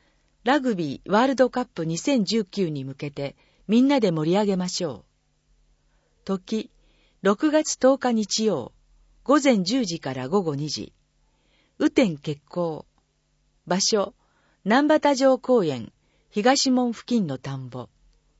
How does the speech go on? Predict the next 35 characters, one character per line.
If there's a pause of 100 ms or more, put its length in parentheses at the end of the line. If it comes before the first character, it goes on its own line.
(520)
内
容、 (420)
一、 (680)
田
ん
ぼ
ラ
グ
ビ (880)
ー。 (360)
一
チ
ー
ム、 (240)
老
若
男
女 (220)
問
わ
ず
四
人
以
上
に
よ
る
タ
ッ
チ
ラ
グ
ビ
ー。